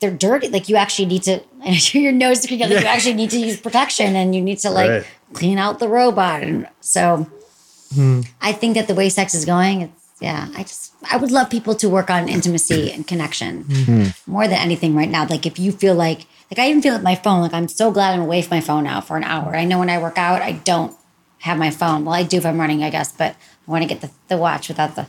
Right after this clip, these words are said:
Speaker 1: whatever.
Speaker 3: Hmm.
Speaker 1: The point is, turning off your phone feels so good and stepping away from it and communicating with
Speaker 4: Right, right.
Speaker 3: Definitely.
Speaker 4: I'm curious too, if you, if you got into your, the sex space, like we got into the fitness space. And what I mean by that is,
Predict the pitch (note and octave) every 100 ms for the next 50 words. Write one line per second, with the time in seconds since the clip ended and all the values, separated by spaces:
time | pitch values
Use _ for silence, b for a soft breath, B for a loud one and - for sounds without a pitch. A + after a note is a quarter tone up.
0 | _ - - - - b D3+ C4 C4+ A3
1 | G3+ B B - C#4+ D4+ D4 C4 B3+ A#3+
2 | A#3 G#3 F#3 - F#3 F3 E3+ D3+ - F3+
3 | F3 D#3 D#3 D3+ D#3 - - D#3+ D3+ D3+
4 | C#3+ D3 D3+ A2 G#2+ - A2 G#2 - C#3+
5 | C#3+ C3 A#2+ D#3 C#3+ F3+ A3 G3+ - C#3
6 | A2+ A#2+ C#3+ C3 - - A#2 - C3 C#3+
7 | B2+ B2+ A#2 - A#2+ A2+ G#2+ - E2 G2+
8 | A#2+ G#2 - A2 - C#3 - - A#2+ A2
9 | - G#2+ A2 B2 A#2+ A2 G#2 F#2+ F#2 A#2
10 | G#2 F#2 - F#2+ - G2 A2 A2 C3+ C#3+
11 | A#2+ A2+ A2 G#2+ A2 A#2 G#2+